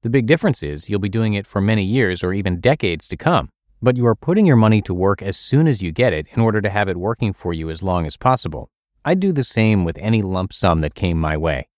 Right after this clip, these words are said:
If you are in the wealth preservation stage, you have an asset allocation that includes bonds to smooth the ride.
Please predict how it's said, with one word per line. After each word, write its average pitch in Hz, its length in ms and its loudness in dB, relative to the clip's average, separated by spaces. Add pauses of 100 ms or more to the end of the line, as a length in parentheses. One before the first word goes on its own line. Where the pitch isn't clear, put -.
(420)
If 135 200 -2
you 131 140 4
are 127 80 6
in 123 100 8
the 110 80 6
wealth 113 240 4
preservation 110 680 0
stage, 73 580 -4
you 117 140 0
have 135 160 2
an 120 80 2
asset 120 340 0
allocation 92 600 -2
that 90 100 0
includes 90 460 -4
bonds 87 520 2
to 90 80 -10
smooth 85 360 -4
the 78 100 -6
ride. 92 400 0